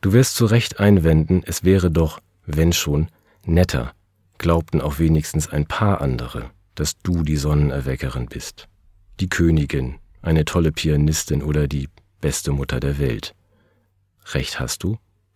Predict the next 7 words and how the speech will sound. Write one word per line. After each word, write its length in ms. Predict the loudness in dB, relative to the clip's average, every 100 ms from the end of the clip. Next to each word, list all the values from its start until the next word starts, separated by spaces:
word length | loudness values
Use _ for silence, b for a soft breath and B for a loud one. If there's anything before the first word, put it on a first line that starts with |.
| _ -10
das 140 | -8
ist 140 | -6 0
netter. 420 | 0 -2 -8 -14 _ _ _ _ _ _ _
Nimm 200 | -2 0
es 120 | 0 -2
als 260 | -8 -8
Zugabe. 680 | -6 -4 -4 -4 -6 -8 -12